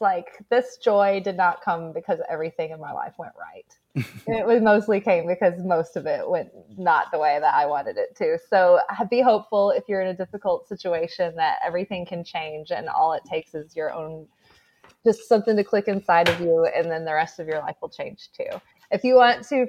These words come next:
Speaker 1: find me, you can find me at Liz Taylor Magic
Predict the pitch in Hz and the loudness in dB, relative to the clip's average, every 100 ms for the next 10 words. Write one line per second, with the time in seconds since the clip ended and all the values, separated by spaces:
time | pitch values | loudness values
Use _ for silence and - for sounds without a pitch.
0 | - 226 247 349 381 285 226 202 202 220 | 2 2 4 2 -2 -2 -2 0 0 -2
1 | 220 233 220 208 208 208 151 208 196 196 | -2 -2 0 0 0 0 0 0 0 -2
2 | - 240 226 262 262 208 202 202 208 208 | 0 0 4 2 2 0 0 0 0 0